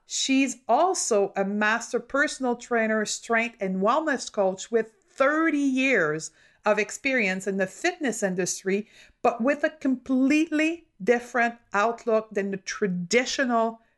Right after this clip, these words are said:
fitness expert. You know I like controversy,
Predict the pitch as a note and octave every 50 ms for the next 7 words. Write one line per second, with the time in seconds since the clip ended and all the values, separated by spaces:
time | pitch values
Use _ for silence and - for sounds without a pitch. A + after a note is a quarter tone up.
0 | _ _ _ - - - B3 A#3+ A#3 A#3+ G#3+ G#3 G3 G3 - - F#3+ F3+ E3+ -
1 | - - D#3+ C#3+ C#3 - - - B3 D#4 F4+ E4+ C#4+ A3+ G3+ F#3 F3 E3+ E3+ E3+
2 | - - F3+ F3 E3+ - E3 F#3+ B3 C#4 C#4+ C#4 - - C#3 D3 F#3 A3 _